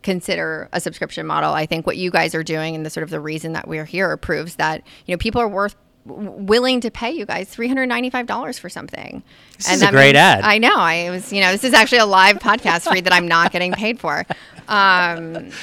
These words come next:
Speaker 1: but that's, but that I think is, that's the profile.
Speaker 2: But
Speaker 1: I
Speaker 2: it's
Speaker 1: think if you have
Speaker 2: harder. It's
Speaker 1: scale,
Speaker 2: harder
Speaker 1: then
Speaker 2: for
Speaker 1: it's
Speaker 2: S B
Speaker 1: probably
Speaker 2: Nation.
Speaker 1: less.
Speaker 2: It's harder for S B Nation in sports. There's a lot of people doing sports.
Speaker 1: So,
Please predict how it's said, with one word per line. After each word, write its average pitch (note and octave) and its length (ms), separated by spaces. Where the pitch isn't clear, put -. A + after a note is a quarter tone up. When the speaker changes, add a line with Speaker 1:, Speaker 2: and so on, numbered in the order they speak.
Speaker 1:
but A3+ 160
that's, B3 380
but G#3 280
that A3 300
I A3+ 100
think G#3+ 220
is, F#3+ 100
that's A#3 340
the G#3+ 100
profile. G3+ 320
Speaker 2:
But C#4 80
Speaker 1:
I B3+ 40
Speaker 2:
it's F3 100
Speaker 1:
think F#3 60
if B3 40
you C#4+ 60
have D4+ 80
Speaker 2:
harder. A#3+ 160
It's A3 80
Speaker 1:
scale, A3+ 120
Speaker 2:
harder B3 200
Speaker 1:
then A3+ 80
Speaker 2:
for A#3 60
Speaker 1:
it's G#3 80
Speaker 2:
S G3+ 100
B - 40
Speaker 1:
probably G3+ 200
Speaker 2:
Nation. F#3+ 500
Speaker 1:
less. E3+ 80
Speaker 2:
It's D#3+ 140
harder E3+ 200
for E3+ 120
S D#3 140
B D#3+ 100
Nation D#3 280
in C3+ 40
sports. E3 320
There's B2 100
a B2+ 60
lot B2 320
of A#2+ 60
people B2+ 240
doing A2+ 260
sports. - 640
Speaker 1:
So, - 160